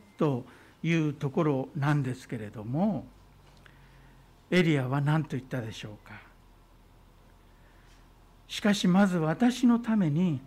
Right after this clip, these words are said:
それで小さなパン菓子を作り、私のところに持ってきなさい。その後で、あなたとあなたの子供のために作りなさい」と、こう言ったんですね。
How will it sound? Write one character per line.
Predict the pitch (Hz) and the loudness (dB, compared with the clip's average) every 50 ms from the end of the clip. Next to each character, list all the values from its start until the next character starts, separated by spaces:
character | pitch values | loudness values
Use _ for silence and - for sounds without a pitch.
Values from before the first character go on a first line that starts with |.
| - - - - - - - - - - - - - - - - | -16 -20 -20 -20 -20 -20 -20 -20 -20 -20 -20 -20 -20 -20 -20 -10
そ | - - 185 | -2 0 2
れ | 175 180 160 | 2 4 2
で | 160 165 160 | 2 0 0
小 | - - - 196 190 | -2 -2 2 2 2
さ | 180 - 175 | 2 2 2
な | 160 156 147 | 2 2 0
パ | 147 - - 165 180 | -2 -2 -2 2 4
ン | 190 196 | 4 6
菓 | 202 196 | 4 4
子 | 196 - - 190 | 2 2 0 0
を | 180 175 175 | 0 0 -2
作 | - - - 208 | -4 -4 -2 0
り、 | 190 185 151 127 123 - - - - - - - - - | 0 2 0 -2 -2 -6 -14 -20 -20 -20 -20 -20 -10 -4
私 | 147 151 156 - 240 247 233 233 - - | -2 -2 0 2 4 4 4 4 4 4
の | 220 214 214 | 4 4 4
と | 208 - 202 180 | 2 0 -2 -2
こ | - 202 | 0 0
ろ | 196 190 156 | 0 2 2
に | 143 143 170 190 190 185 - - - - - _ - | 2 2 4 4 2 2 0 -6 -18 -20 -20 _ -2
持 | 165 180 240 | 2 4 4
っ | 277 | 4
て | 262 - - - - 160 143 123 - - - | 2 -2 -14 -10 -6 -4 -4 -4 -6 -10 -12
き | - - 175 | -6 -2 0
な | 190 214 208 | 0 0 0
さ | 208 - 233 196 151 | -2 -2 -2 -2 -4
い。 | 113 - - - _ _ _ _ _ _ _ - _ _ - _ _ _ _ _ - - _ _ - | -6 -10 -16 -20 _ _ _ _ _ _ _ -20 _ _ -20 _ _ _ _ _ -20 -20 _ _ -20
そ | - - - 240 240 | -16 -2 2 6 6
の | 254 294 311 320 | 8 8 8 6
後 | 330 330 - 175 156 | 4 4 2 0 0
で、 | 139 131 107 - - - _ _ _ _ _ _ _ _ _ _ - - _ _ _ _ _ - | 0 -2 -4 -6 -10 -18 _ _ _ _ _ _ _ _ _ _ -20 -20 _ _ _ _ _ -2
あ | 151 147 | 0 2
な | 156 165 165 | 4 4 4
た | 156 - 139 | 2 0 -2
と | - - 135 131 131 | -2 -2 -4 -4 -4
あ | - 147 | -2 0
な | 143 156 165 160 | 2 2 2 2
た | - 151 | 2 2
の | 135 131 117 113 | 2 2 0 -2
子 | - - - 143 | -4 -4 -2 2
供 | 165 185 202 202 | 4 6 6 6
の | 202 196 190 | 6 6 4
た | 190 - 180 | 2 0 0
め | 165 151 151 | 0 2 2
に | 151 185 226 254 254 - - - - - - _ _ | 4 4 4 2 2 -2 -16 -20 -20 -20 -20 _ _
作 | - - - - 147 | -16 -8 -4 -2 0
り | 147 156 | 2 2
な | 147 147 143 | 2 2 0
さ | - - 151 147 | -2 -4 -4 -4
い」 | 131 104 90 - _ _ _ _ _ _ _ - | -4 -6 -8 -14 _ _ _ _ _ _ _ -2
と、 | 262 262 | -2 -2
こ | 262 - 190 156 | 0 0 -2 -2
う | |
言 | 135 - | -2 -4
っ | |
た | - - 120 | -8 -12 -12
ん | 117 95 | -12 -12
で | - - | -14 -20
す | - - - | -20 -12 -8
ね。 | 180 247 - | -6 -6 -6